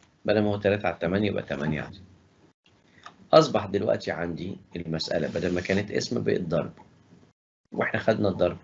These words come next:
نقدر نحلها عادي خالص. ألاحظ إن في تمانية تحت وتمانية فوق، نختصر.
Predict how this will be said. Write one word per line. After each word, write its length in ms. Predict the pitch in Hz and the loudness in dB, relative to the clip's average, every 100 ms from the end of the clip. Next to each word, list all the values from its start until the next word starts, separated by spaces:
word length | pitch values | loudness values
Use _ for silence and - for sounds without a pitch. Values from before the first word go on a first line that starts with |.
| 98 | 2
نقدر 340 | 101 92 82 | 4 4 0
نحلها 320 | 64 80 80 | 0 -2 0
عادي 240 | 78 76 - | 0 -2 -4
خالص. 400 | - - - - - - - - - - - | -12 -14 -12 -14 -18 -20 -20 -20 -20 0 6
ألاحظ 340 | 131 156 139 | 8 8 6
إن 140 | 127 | 4
في 160 | 113 131 | 2 0
تمانية 380 | - 113 117 110 | 0 2 4 2
تحت 340 | 107 104 - | 0 -4 -6
وتمانية 360 | 92 90 92 90 | -4 0 2 0
فوق، 260 | - - | -2 -6
نختصر. 540 | - - - - 113 | -6 -8 -8 -2 -2